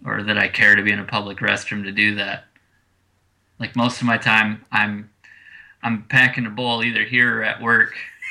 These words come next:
So <laughs> I can't really do that at work 'cause there's, like, two other people that share the bathroom. They'd be like, "Dude,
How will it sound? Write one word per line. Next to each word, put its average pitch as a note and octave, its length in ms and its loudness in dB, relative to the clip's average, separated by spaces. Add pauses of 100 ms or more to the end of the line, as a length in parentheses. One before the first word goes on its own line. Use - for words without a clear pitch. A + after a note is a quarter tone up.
(220)
So C3 80 -4
<laughs> - 0 -
I C#3+ 1300 -2
can't D#3 300 4
really D3+ 200 4
do C#3+ 220 4
that C3+ 160 2
at B2 180 -2
work C3+ 280 -4
'cause A#2 160 -4
there's, A2+ 200 -6
like, A2 200 0 (800)
two B2+ 420 -4
other A2+ 180 -2
people A#2+ 360 -6
that A2 180 -8
share A#2 240 0
the A#2 100 -2
bathroom. C3+ 480 2
They'd C3 140 -2
be B2 60 0
like, A#2 200 0
"Dude, A#2+ 340 0